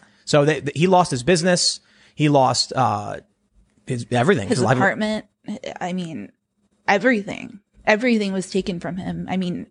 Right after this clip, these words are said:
Speaker 2: friends turned on him. His
Speaker 1: Friends?
Speaker 2: whole life was uprooted, you know? Um, I mean, acquaintances, people that he knew, like, people who went to his bar, people who worked at his bar, all these people were coming out against him. And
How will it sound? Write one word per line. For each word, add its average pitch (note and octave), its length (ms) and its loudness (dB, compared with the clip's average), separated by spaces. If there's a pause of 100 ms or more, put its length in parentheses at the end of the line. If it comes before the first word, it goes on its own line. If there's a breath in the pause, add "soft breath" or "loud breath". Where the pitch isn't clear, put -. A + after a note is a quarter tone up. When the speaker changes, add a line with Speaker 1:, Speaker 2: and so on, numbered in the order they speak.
(100)
Speaker 2:
friends G3+ 500 0
turned G3+ 280 -2
on F#3+ 160 2
him. F#3+ 440 -6 (260)
His G3+ 240 0
Speaker 1:
Friends? E4 280 6
Speaker 2:
whole C4 80 4
life G3+ 280 4
was F#3 160 -2
uprooted, D#3+ 720 -4
you E3 80 -6
know? F3 340 -4 (560 loud breath)
Um, E3+ 580 -6
I A3 120 2
mean, G#3 420 -2
acquaintances, F#3 800 0
people F#3 380 2
that F#3 140 0
he G#3 100 2
knew, F3+ 320 2
like, D#3+ 380 -2
people A#3+ 260 2
who A#3+ 100 0
went G#3 200 2
to - 80 2
his E3 140 -2
bar, G#3 360 4
people A3 280 2
who F#3 100 2
worked - 360 0
at A#3+ 120 2
his A#3 180 -4
bar, A3 480 2 (280 loud breath)
all G#3 140 4
these A3+ 240 -2
people G#3 200 -4
were F#3+ 80 4
coming F#3+ 260 -2
out F#3 140 2
against F3+ 420 -2
him. F3+ 240 -2
And D3+ 260 -8